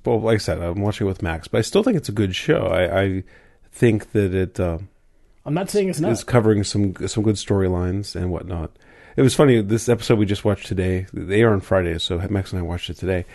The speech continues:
Speaker 1: <laughs> Very predictable.
Speaker 2: Mm.
Speaker 1: Like, the, uh,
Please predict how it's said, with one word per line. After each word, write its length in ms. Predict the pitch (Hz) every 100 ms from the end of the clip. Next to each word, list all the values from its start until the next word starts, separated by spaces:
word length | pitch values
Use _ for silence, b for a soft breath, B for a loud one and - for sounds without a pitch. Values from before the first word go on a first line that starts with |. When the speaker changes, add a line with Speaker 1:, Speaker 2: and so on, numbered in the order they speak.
| B B B
Speaker 1:
<laughs> 360 | B B B
Very 460 | 107 101 98 101 95
predictable. 640 | 90 87 87 - 85 85 - B
Speaker 2:
Mm. 160 | 143 123
Speaker 1:
Like, 260 | 107 101 - B B
the, 320 | 113 107 98
uh, 160 | 92